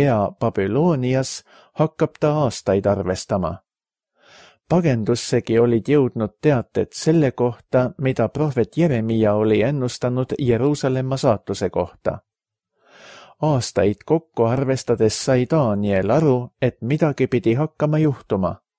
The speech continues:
Nii hakkas ta selleks valmistuma palves, paastudes ja tunnistades nii enda kui ka oma rahva patud. Sellest kõigest räägitakse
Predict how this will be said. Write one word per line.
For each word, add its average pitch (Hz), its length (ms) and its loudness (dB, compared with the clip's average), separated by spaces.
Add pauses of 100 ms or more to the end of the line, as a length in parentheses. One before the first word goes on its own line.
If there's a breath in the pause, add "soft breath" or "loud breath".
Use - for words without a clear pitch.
(840 soft breath)
Nii 160 280 2
hakkas 147 420 -2
ta 135 120 -2
selleks 123 460 0
valmistuma 101 840 0 (120)
palves, 123 760 0 (240)
paastudes 135 840 0 (440 soft breath)
ja 135 200 2
tunnistades 127 880 0
nii 120 260 0
enda 135 380 0
kui 135 220 2
ka 120 240 -2
oma 147 160 -2
rahva 143 360 -2
patud. - 520 -2 (1200 loud breath)
Sellest 127 540 2
kõigest 156 480 -2
räägitakse 123 680 -4